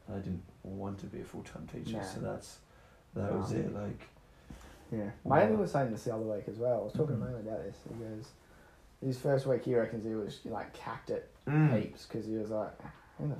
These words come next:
Speaker 2: fuck am I, like, being twenty-three?
Speaker 1: Yes.
Speaker 2: And at twenty-three, you're still
Speaker 1: Mm.
Speaker 2: playing drinking games called Do You Want a Shot?
Speaker 1: <laughs> Yeah, mate.
Speaker 2: You know, and,
Speaker 1: I'm
Speaker 2: like,
Speaker 1: t-, <laughs> twenty-four doing
Speaker 2: yeah,
Speaker 1: that, you know?
Speaker 2: yeah, so,
Speaker 1: <laughs>
Speaker 2: like, yeah.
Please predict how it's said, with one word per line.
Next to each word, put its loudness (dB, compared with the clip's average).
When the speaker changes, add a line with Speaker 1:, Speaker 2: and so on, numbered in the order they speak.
Speaker 2:
fuck -4
am 0
I, 4
like, 2
being -2
twenty-three? 0
Speaker 1:
Yes. 8
Speaker 2:
And 2
at 0
twenty-three, 8
you're 8
still 8
Speaker 1:
Mm. 2
Speaker 2:
playing 6
drinking 2
games 2
called 4
Do 0
You 2
Want 2
a -6
Shot? -4
Speaker 1:
<laughs> -20
Yeah, 6
mate. 12
Speaker 2:
You 10
know, 6
and, 8
Speaker 1:
I'm 12
Speaker 2:
like, 8
Speaker 1:
t-, 6
<laughs> 0
twenty-four 8
doing 10
Speaker 2:
yeah, 12
Speaker 1:
that, 10
you -
know? 12
Speaker 2:
yeah, 12
so, 12
Speaker 1:
<laughs> 12
Speaker 2:
like, 8
yeah. -4